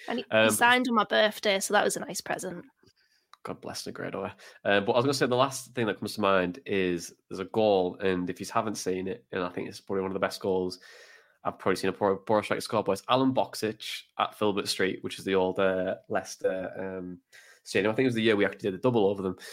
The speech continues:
Speaker 2: Um, and he gets the ball and he has a lovely chip, and it is absolutely sensational. Um, so if you're gonna watch a goal, Alan Boksic against Leicester, I think two thousand and one, again, unreal. Um, but let's move on to predictions now. And as Dana's just killed a fly,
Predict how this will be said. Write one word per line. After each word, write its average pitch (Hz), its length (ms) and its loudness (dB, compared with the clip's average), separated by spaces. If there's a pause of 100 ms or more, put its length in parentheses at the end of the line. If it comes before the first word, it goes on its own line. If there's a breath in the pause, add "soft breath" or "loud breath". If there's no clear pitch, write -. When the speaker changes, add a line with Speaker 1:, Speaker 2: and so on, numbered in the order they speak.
(300 loud breath)
Speaker 2:
Um, 104 80 0
and 92 240 4
he 98 60 2
gets 113 180 0
the - 60 -6
ball 101 240 2
and 95 80 0
he 92 40 -2
has 98 120 -2
a 95 60 -2
lovely 98 600 -2
chip, - 380 -4 (120)
and 92 160 2
it 92 80 2
is 95 200 -2 (180)
absolutely 101 800 0
sensational. 90 1040 -4
Um, 92 600 -4 (160)
so 95 200 -2
if 92 140 -4
you're 98 100 0 (640)
gonna 98 220 0
watch 98 260 -4
a 101 60 -2
goal, 98 340 2
Alan 95 180 -2
Boksic - 580 -6 (500 loud breath)
against 90 260 -6
Leicester, 92 480 0 (160)
I - 60 -18
think 104 120 -8
two 101 120 -6
thousand 95 260 -2
and 95 80 -4
one, 92 240 0 (500)
again, 95 440 0
unreal. 95 300 2 (440 loud breath)
Um, 131 140 4
but 143 80 2
let's 147 120 0
move 156 120 2
on 147 120 4
to 135 160 2
predictions 117 520 -2
now. 117 280 4
And 104 100 2
as 98 180 0
Dana's 107 320 2
just - 120 -8
killed 104 200 0
a 98 40 -4
fly, 107 360 4